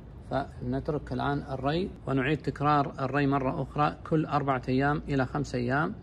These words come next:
نروي تقريبا ما بين أربع مرات إلى خمس مرات قبل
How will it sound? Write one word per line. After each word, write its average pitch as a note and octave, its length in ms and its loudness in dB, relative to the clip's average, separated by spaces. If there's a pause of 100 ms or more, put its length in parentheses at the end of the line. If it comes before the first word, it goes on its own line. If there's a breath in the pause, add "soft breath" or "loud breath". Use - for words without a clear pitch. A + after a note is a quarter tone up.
(500 loud breath)
نروي C#3+ 260 2
تقريبا C#3 600 2 (120)
ما C3+ 140 -2
بين C3+ 320 2
أربع C3+ 220 2
مرات C3 400 0
إلى B2+ 120 0
خمس C#3 320 -2
مرات C3+ 420 2 (640 loud breath)
قبل C3 380 4